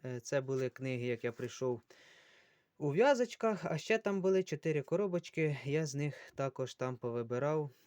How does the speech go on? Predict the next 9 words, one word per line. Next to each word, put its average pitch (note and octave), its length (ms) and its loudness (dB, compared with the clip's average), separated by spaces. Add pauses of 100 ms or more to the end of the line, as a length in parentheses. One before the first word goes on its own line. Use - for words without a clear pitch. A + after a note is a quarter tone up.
(140)
е, A#2+ 160 -8
те, C3+ 140 -2
що B2+ 200 -6
можна B2 340 -4
було, A#2+ 340 -2 (220)
е, A#2 180 -8
показати. A2 840 -4 (140)
Так, C#3 380 0 (800)
е, C3 40 -4